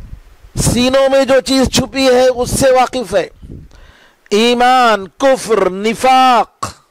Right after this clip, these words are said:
دلوں کی بیماریاں، سب سے واقف ہے۔ یعنی اللہ تعالیٰ کا علم ہر ظاہر و باطن کو گھیرے ہوئے ہے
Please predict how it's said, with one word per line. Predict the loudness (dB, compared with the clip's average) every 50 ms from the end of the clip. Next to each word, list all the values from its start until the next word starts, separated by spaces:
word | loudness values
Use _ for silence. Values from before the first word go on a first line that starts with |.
| _ _ _ _ _ _ _ _ _ _ _ _ _ _ _ _ _ _ _ _ _ _ -8
دلوں | -4 -2 0 2 2 0
کی | 0 0 -2 0
بیماریاں، | 0 0 0 2 2 2 2 0 0 0 2 0 0 -2 -6 _ _ _ -8
سب | -4 -2 -2 -2 -2 -2
سے | -2 0 2
واقف | 2 2 0 -2 -6 -4 -2
ہے۔ | -2 -2 -2 -4 -10 -20 -20 _ _ _ -20 -20 _ _ _ _ _ _ _ _ -20 -20 -20 -20 -20 -20 -20 -20 -20 -20 -20 -20 -20 -20 -20 _ -4
یعنی | -2 -2 -2 0 -2
اللہ | 0 2 2 2 0 0
تعالیٰ | 0 0 2 2 2 0 0
کا | 0 0 2
علم | 2 2 0 0 -2 -4 -8 -14 -18 _ _ -20 -20 -20 -20 -20 -20 -20 _ _ _ -4 -2
ہر | 0 2 2 0 0
ظاہر | -2 -2 0 2 2 2 2 2 0 0 0 2 2
و | 2 2 0 0
باطن | 0 0 0 2 2 0 -2 _ -6 -8 -8 -8 -8
کو | -6 -2 -2 -2 -2 0
گھیرے | 0 0 2 2 2 0
ہوئے | -2 -4 -6 -8 -8
ہے | -10 -12 -16